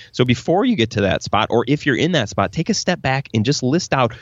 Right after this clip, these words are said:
what are all the tasks that have to happen in your business on a day-to-day basis, a week-to-week or a month-to-month, to make your business keep moving. And if you are terrible at marketing or branding or design,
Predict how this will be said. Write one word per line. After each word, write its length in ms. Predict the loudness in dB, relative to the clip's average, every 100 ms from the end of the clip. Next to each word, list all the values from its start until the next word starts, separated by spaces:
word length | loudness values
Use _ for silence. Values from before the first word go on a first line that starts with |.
| -10
what 160 | -2 0
are 100 | 2
all 220 | 2 2
the 100 | 0
tasks 560 | -2 -2 -4 -4 -10 -4
that 180 | -2 -2
have 260 | -4 -4
to 80 | -4
happen 340 | -2 -2 -2 -4
in 120 | -2
your 120 | 0 2
business 460 | 2 2 0 0 -4 -14 -2
on 160 | 0
a 60 | 2
day-to-day 520 | 2 2 2 0 0
basis, 520 | 0 -2 -2 -2 0
a 80 | 0
week-to-week 580 | 0 0 0 0 0 0
or 60 |
a 40 | 0
month-to-month, 560 | 0 0 0 0 0 -4 -20 -4
to 80 | 0
make 340 | 2 2 0
your 100 | -2
business 520 | 0 -2 0 -2 -2 -12 _ _
keep 260 | -2 -2 0
moving. 460 | 0 2 0 -6 -10 -12 -2
And 120 | 0
if 120 | 2
you 200 | 0 0
are 160 | 0 -2
terrible 520 | 0 0 0 2 0
at 60 |
marketing 560 | 2 2 2 0 2 2
or 80 | 0
branding 400 | 0 0 0 0
or 60 | 0
design, 600 | -2 -2 0 0 -2